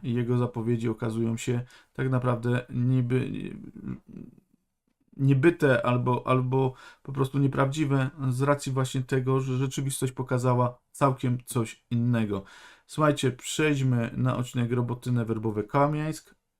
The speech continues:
bo tutaj cały czas walki w rejonie Nesterianki. Strona ukraińska cały czas bardzo mocno bombarduje i atakuje ten rejon Nesterianki.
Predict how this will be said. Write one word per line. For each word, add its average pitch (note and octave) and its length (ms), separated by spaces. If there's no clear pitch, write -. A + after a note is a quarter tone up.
bo C3 100
tutaj E3 320
cały D#3 300
czas C#3+ 440
walki B2+ 540
w A2 60
rejonie C3+ 320
Nesterianki. C#3+ 760
Strona C3 300
ukraińska C#3 420
cały C#3+ 320
czas C#3 220
bardzo C#3 460
mocno C#3 340
bombarduje C3 760
i A#2+ 120
atakuje B2 420
ten A#2+ 320
rejon B2 420
Nesterianki. B2 800